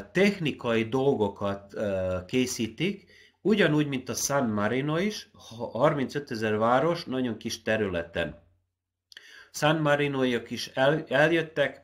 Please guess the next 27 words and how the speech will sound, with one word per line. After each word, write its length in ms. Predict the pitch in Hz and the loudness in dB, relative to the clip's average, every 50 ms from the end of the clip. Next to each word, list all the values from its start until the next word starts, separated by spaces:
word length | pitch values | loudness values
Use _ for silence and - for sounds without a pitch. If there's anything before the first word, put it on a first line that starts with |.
| - - | -6 0
tetszett 460 | - 143 147 147 - - 151 135 - | 2 2 2 2 0 -4 -4 -4 -2
nekik, 360 | 135 127 123 - - 120 - | -2 -4 -4 -4 -6 -8 -6
utána 340 | 135 135 - - 123 117 113 | -6 -6 -4 -2 -2 0 2
elküldték 720 | 117 120 127 127 - 123 113 104 - 107 104 101 101 - | 2 2 2 0 -2 -6 -6 -6 -4 -4 -4 -4 -4 -6
a 320 | 107 107 104 101 98 98 - - - - - _ - | -2 0 0 0 0 -2 -6 -14 -20 -20 -20 _ -6
legjobb 520 | - 110 131 143 135 135 123 113 104 101 - | 0 2 4 4 4 2 0 -2 -2 -2 -2
orosz, 600 | 113 117 123 120 113 104 101 - - - - - - | 2 2 4 4 4 2 0 -4 -6 -10 -12 -12 -6
ö, 500 | 104 104 101 98 95 92 90 90 87 85 87 - - _ _ _ _ | -4 -4 -2 -2 -2 -4 -4 -4 -4 -6 -8 -10 -18 _ _ _ _
ö, 80 | - 110 101 98 95 92 92 92 87 87 87 87 | -10 -10 -8 -8 -8 -8 -8 -8 -8 -8 -8 -8
projekt, 500 | - 117 117 117 123 120 110 - - - _ _ _ _ _ _ _ _ | -4 -2 0 2 2 2 0 0 -4 -14 _ _ _ _ _ _ _ _
ö, 240 | - 104 104 101 95 - - | -12 -10 -8 -8 -10 -10 -10
vezetőt, 760 | - 101 110 113 113 135 143 139 - - 165 185 196 196 - - - - _ | -6 -4 -2 -2 0 0 -2 -2 -2 -2 -2 -2 -2 -4 -8 -16 -20 -20 _
és 120 | - - - | -16 -10 -2
azt 280 | - 151 143 143 - | 2 2 2 2 0
mondta 300 | - 131 113 113 - 117 | -4 -6 -4 -4 -2 -2
nekik, 420 | 113 120 120 123 - 123 107 107 - | -2 -2 -2 -4 -4 -6 -8 -8 -10
hogy 440 | - - - 95 92 95 90 90 - - - - _ _ _ | -14 -14 -10 -6 -4 -4 -4 -6 -10 -18 -20 -20 _ _ _
ez 180 | - 101 98 101 | -6 -4 -4 -4
az 180 | 98 87 95 | -4 -2 2
egyetlen 680 | 127 143 156 156 151 165 156 156 - 143 139 139 131 135 | 2 2 2 2 0 -2 -2 -2 -2 -2 -2 -2 -2 -4
és 240 | - 101 98 - - | -6 -6 -6 -4 -2
a 80 | 101 98 | -2 0
legjobb, 440 | 107 120 127 123 120 120 110 104 | 2 2 0 0 0 -2 -4 -2
ami 200 | 98 98 104 104 | -4 -4 -4 -4
létezik 560 | 98 101 110 113 110 - 101 92 92 - - 98 | -2 0 0 -2 -2 -4 -8 -10 -10 -12 -10 -10
a 80 | 90 | -8
világon, 600 | 92 101 104 101 98 92 90 82 82 82 78 - | -6 -4 -4 -2 0 0 -2 -2 -4 -6 -8 -10